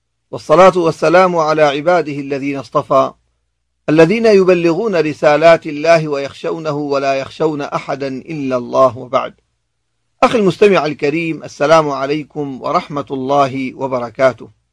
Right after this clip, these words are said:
لم يكن اليهودي ليوبولد فايس بعيدا في فهمه للإسلام عما كان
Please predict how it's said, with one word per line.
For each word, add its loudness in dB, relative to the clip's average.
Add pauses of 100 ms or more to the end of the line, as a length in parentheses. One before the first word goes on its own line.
(1040)
لم 6
يكن 2
اليهودي 0
ليوبولد 0
فايس 0 (360)
بعيدا 2
في -8
فهمه -4
للإسلام 0
عما -2
كان 0